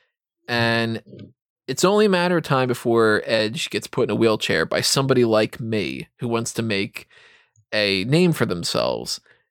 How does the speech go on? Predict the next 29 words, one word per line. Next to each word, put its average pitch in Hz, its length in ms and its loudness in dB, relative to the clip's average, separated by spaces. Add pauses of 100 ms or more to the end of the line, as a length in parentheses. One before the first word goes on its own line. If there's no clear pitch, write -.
So 110 460 -2 (220)
before 196 420 2
that 175 180 0
happens, 170 720 -4 (540)
I'm 143 180 2
gonna 175 180 2
take 180 380 0
Edge 135 280 0
out 104 480 -2 (1080)
so - 160 -4
that 143 220 0
way 147 180 2
that 117 300 0
it's 120 180 -6
not 131 220 0
as 117 180 -4
bad 101 640 0 (580)
and 127 140 -4
he 147 100 0
can 147 140 2
just 131 180 0
not 127 340 0
wrestle 120 380 -2
anymore 107 600 -2 (140)
the - 80 -6
way 117 140 2
that 117 120 0
he 139 100 -2
should. 98 440 -2